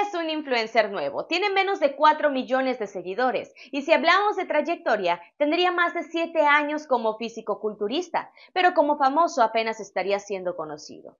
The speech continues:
Eso no quiere decir que le vaya mal, solo que no se compara a la fama de Maripili, quien teniendo una polémica forma de ser, ha ganado bastante popularidad. De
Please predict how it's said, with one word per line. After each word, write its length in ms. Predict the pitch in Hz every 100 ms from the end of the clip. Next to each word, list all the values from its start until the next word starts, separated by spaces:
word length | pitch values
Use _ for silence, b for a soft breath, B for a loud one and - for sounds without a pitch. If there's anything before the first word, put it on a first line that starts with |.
| _ b
Eso 220 | 339 381
no 160 | 381 392
quiere 200 | 370 339
decir 460 | 269 269 320 339
que 100 | 285
le 120 | 247
vaya 240 | 233 262 269
mal, 380 | 262 311 196 - _
solo 380 | - 320 302
que 120 | 269 233
no 200 | 262 269
se 180 | 269
compara 440 | 254 190 190 233 254
a 40 |
la 160 | 294 233
fama 280 | 214 202 196
de 100 | 185
Maripili, 680 | 156 170 - 330 202 - _ _
quien 280 | 262 269 269
teniendo 800 | 277 262 269 330 392 427 285 277
una 260 | 277 269
polémica 600 | 269 214 226 254 247 -
forma 300 | - 208 202
de 100 | 196 254
ser, 340 | 294 196 196 _ b
ha 120 | b 226
ganado 340 | 269 269 294
bastante 420 | 311 302 247 240
popularidad. 640 | 196 185 180 170 175 233 277 - - -
De 300 | 214 254